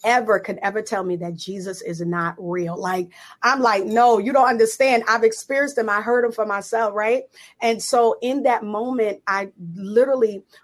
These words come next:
um, told God, "God, whatever you wanna do in my life, I am willing. I'm an open vessel," at the age of fifteen. And so at the age of fifteen, I began to preach the gospel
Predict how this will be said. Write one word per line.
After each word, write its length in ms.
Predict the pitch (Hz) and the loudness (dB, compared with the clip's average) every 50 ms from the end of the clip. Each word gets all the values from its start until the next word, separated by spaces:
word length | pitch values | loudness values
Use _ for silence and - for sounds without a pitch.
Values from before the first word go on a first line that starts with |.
| _ | _
um, 180 | - 202 190 180 | -6 -6 -6 -6
told 340 | - - 233 233 254 262 220 | -6 -4 -2 0 0 0 0
God, 260 | 208 196 190 185 190 | -2 -2 -2 -2 -2
"God, 160 | 190 190 196 | -4 -6 -6
whatever 260 | 185 202 208 214 220 | -4 -2 -2 -2 -2
you 140 | 247 233 254 | -4 -4 -4
wanna 220 | 247 240 233 226 208 | -2 -2 -2 -2 -2
do 200 | 185 196 214 208 | -2 -2 -4 -4
in 60 | 190 | -4
my 140 | 190 180 175 | -4 -6 -6
life, 320 | 175 175 175 175 175 175 175 _ - | -4 -4 -2 -2 -2 -4 -6 _ -4
I 260 | 185 190 208 214 214 - | -2 -2 -2 -2 -4 -6
am 200 | 208 190 185 185 - - | -8 -8 -6 -8 -8 -10
willing. 500 | 185 175 165 180 190 214 220 233 240 226 | -10 -8 -6 -4 -2 0 0 0 0 0
I'm 160 | 185 170 175 | -2 -2 -4
an 80 | 175 - - | -6 -6 -6
open 320 | 190 185 175 180 175 175 | -8 -6 -6 -6 -6 -6
vessel," 320 | 165 185 196 196 - 202 - - | -4 -4 -4 -4 -6 -8 -8 -10
at 160 | 214 233 - | -10 -8 -6
the 120 | 233 - | -2 -2
age 160 | 240 233 226 233 | -2 -2 -2 -4
of 120 | 233 - | -8 -6
fifteen. 580 | - 240 240 - - 254 277 254 196 175 170 - _ - - - - - _ _ | -6 -6 -6 -6 -10 -8 -4 0 0 0 0 -4 _ -20 -20 -20 -20 -20 _ _
And 200 | 208 202 202 175 | -4 -2 -2 0
so 240 | - - 214 208 - | 2 2 2 2 2
at 160 | - 208 202 | 0 0 0
the 160 | 208 202 - 214 | 0 2 4 4
age 160 | 226 220 - | 4 4 2
of 100 | 220 220 | 0 -2
fifteen, 460 | - 202 190 - - 226 220 226 214 | -4 -8 -8 -4 -2 0 2 2 2
I 120 | - 185 185 | 2 0 -2
began 300 | 180 196 175 190 190 180 | -2 -2 -2 -2 -2 -2
to 280 | - - 190 190 185 175 175 | -2 -2 -2 -2 -2 -4 -6
preach 320 | - - 247 233 233 - | -6 -6 -6 -4 -4 -6
the 80 | - 196 | -8 -4
gospel 540 | 185 190 196 233 247 - - - 180 - | -4 -2 -2 -4 -4 -6 -8 -8 -10 -10